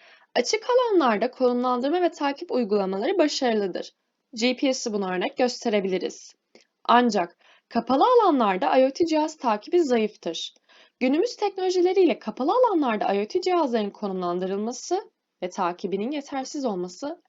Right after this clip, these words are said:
en büyük problemlerdendir. Buna ek olarak enerji tüketimi de fazladır. Proje ekibi olarak literatür araştırmamızda Bluetooth beş nokta bir ve Ultra Wideband teknolojisi kullanarak konumlandırma yapan bir çalışmayı inceledik.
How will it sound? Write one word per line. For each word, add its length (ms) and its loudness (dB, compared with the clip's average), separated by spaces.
en 240 0
büyük 220 -2
problemlerdendir. 1300 -4
Buna 240 4
ek 200 -2
olarak 420 2
enerji 440 0
tüketimi 440 -8
de 100 2
fazladır. 680 -4
Proje 400 4
ekibi 200 -2
olarak 460 2
literatür 400 -2
araştırmamızda 1160 -2
Bluetooth 380 -4
beş 220 -2
nokta 260 -6
bir 200 0
ve 80 -6
Ultra 300 -6
Wideband 460 -2
teknolojisi 640 -8
kullanarak 520 -4
konumlandırma 600 -4
yapan 340 -6
bir 120 -2
çalışmayı 500 -6
inceledik. 680 -4